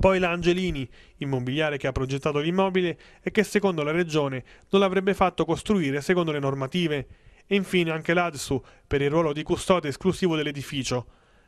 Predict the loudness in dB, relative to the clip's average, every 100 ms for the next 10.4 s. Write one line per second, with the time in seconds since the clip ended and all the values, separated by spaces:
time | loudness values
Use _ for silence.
0 | _ -10 -4 2 2 2 -2 -2 -4 -2
1 | 0 0 0 -2 -4 -16 _ 2 2 4
2 | 2 2 2 0 0 0 2 0 0 -2
3 | 0 2 2 -2 -2 -2 0 -2 -2 0
4 | 0 -2 -4 -2 0 2 0 -2 -6 -18
5 | -20 _ 0 2 2 0 0 0 0 0
6 | 0 0 -2 -2 0 0 2 2 2 0
7 | -6 -4 0 0 0 -2 0 0 0 0
8 | -2 -4 -4 -6 -4 -2 -2 -4 -8 -20
9 | _ 0 2 0 0 0 0 -2 -6 -4
10 | -2 -2 -2 -6